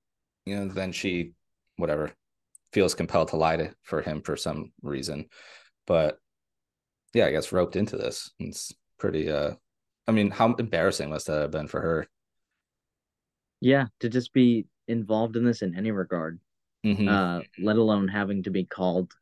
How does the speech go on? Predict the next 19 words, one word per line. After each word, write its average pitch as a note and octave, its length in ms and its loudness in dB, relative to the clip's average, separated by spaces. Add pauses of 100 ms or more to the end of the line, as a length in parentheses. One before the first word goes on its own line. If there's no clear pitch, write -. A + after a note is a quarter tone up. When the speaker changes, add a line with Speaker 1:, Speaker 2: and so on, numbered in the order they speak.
(140)
Speaker 2:
out G2 160 -2
on G2 180 -2
it. G2 180 -6 (560)
I C#3 80 0
mean, D3+ 280 6
when D3 180 4
it, C#3 220 -2
when C3+ 160 4
it C3 100 0
gets D3 180 -2
to C#3+ 60 -4
the B2 80 -2
point G#2+ 220 -2
where G2 100 0
you're F#2 100 0
posting F#2+ 360 -6
about F2+ 220 -2
it F2 60 -6
on E2 160 -10